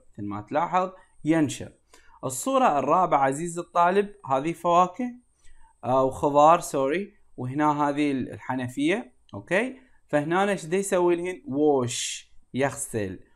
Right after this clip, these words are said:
ووش يغسل. أما الصورة الخامسة فايف، عندك هنا هذا أويل وقاعد يضيف، آد، آد، يضيف، مثل ما تلاحظ. ذن الأفعال لازم تحفظهن،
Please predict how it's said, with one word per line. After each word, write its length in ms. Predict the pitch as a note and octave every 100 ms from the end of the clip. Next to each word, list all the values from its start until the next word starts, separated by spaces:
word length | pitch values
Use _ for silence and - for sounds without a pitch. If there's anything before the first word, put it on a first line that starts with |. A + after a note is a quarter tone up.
| _ -
ووش 560 | C3+ D3+ C3 A2+ - C#3
يغسل. 540 | B2+ B2 - F#2+ - - - - - F3+
أما 320 | A#3 A3+ A2+
الصورة 380 | A#2+ - G3+ G#3
الخامسة 520 | G3 G3+ G3+ G3+ G#3+
فايف، 560 | G#3 C3+ C#3 F#3+ A#3+ - - _ -
عندك 360 | C#3+ D#3 D#3
هنا 360 | D#3+ G3 A3 G3+
هذا 120 | F3
أويل 360 | D#3+ E3+ G#3+ B3+
وقاعد 540 | A#3+ D#3 D#3 D3+ C#3+
يضيف، 640 | C#3+ C#3 F3 C#3+ G#2+ - - _ _ _
آد، 640 | C3+ C3+ A#2+ G#2+ G#2+ E3 - _ - - -
آد، 480 | C#3 B2 A2 G#2+ -
يضيف، 720 | C3+ D3 C3+ D#3+ D#3 A2 - -
مثل 200 | A2 A#2
ما 160 | G#2+ A2
تلاحظ. 440 | C3 E3 G3+ E3+
ذن 120 | D3
الأفعال 380 | C#3+ C3+ C#3+ C#3+
لازم 320 | C3 D#3+ G3+
تحفظهن، 520 | G3+ - - G#2 G#2